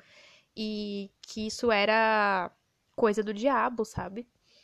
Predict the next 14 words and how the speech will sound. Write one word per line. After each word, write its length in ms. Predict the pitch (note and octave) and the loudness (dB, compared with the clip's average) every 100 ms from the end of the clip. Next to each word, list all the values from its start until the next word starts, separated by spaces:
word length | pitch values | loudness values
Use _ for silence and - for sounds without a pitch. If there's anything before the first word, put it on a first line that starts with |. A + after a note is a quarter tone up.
| _ _ _ _ _ _ _ _ _ _ - | _ _ _ _ _ _ _ _ _ _ -14
Então, 540 | A#3 A3+ - A3+ D#4 E4 | -10 -4 0 0 0 -4
as 100 | - | -2
pessoas 420 | B3+ A#3+ B3 B3 | -2 0 0 4
aos 140 | C4+ C4 | 2 2
poucos 340 | A3+ A3 D4+ | -2 -2 -4
foram 240 | G4 G4 | -2 -2
retomando 720 | D4+ D4 - B3 A3+ A3+ A3 | -2 -2 -2 -2 -4 -4 -4
isso 640 | G#3+ G3 G#3+ - G#4 C#4 A3 _ _ _ _ _ | -4 -6 -8 -10 -8 -8 -8 _ _ _ _ _
e, 680 | A#3+ B3+ C4 C4 C4 C4 B3+ | -6 -4 -2 -2 -4 -4 -6
hum, 260 | B3+ B3+ B3 _ - | -10 -14 -16 _ -4
elas 260 | C#4 C#4+ | 0 2
acabam 640 | D4+ D4 C#4+ C4+ E4 F#4+ F#4 _ | 0 0 0 2 -2 -6 -14 _
caindo 1000 | F4+ E4+ D4 C#4+ G4+ E4+ B3+ A3+ G#3 - | -4 -2 -2 -6 -6 -4 -2 -2 -4 -6
na, 1000 | G#3 G#3 A#3 A#3 A#3 A3+ A3+ A#3 A3+ A3+ | -12 -10 -6 -4 -4 -6 -8 -8 -10 -12